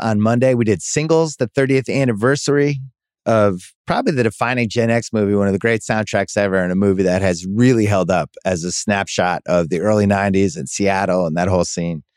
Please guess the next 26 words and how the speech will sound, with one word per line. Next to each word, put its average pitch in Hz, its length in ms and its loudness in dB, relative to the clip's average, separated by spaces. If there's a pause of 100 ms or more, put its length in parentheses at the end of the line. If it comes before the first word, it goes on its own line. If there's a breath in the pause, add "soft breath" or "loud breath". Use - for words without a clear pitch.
(220)
I - 80 0
really 113 220 4
love 95 220 2
it. 82 140 -4
Cameron 113 260 0
Crowe 117 160 0
directed 98 400 2
it. 98 180 2 (320)
Chris - 220 -2
Ryan, 120 260 2
Van 110 200 2
Lathan, 107 300 0
and 101 100 2
I, 95 260 2 (360)
we 120 100 2
broke 110 260 2
it 90 100 -4
down, 95 240 -4
had 90 160 -4
a 85 40 -8
great 87 260 -4
time. 80 340 -14
So 82 320 -6 (100)
there 92 140 0
you 85 80 -2
go. 85 160 -2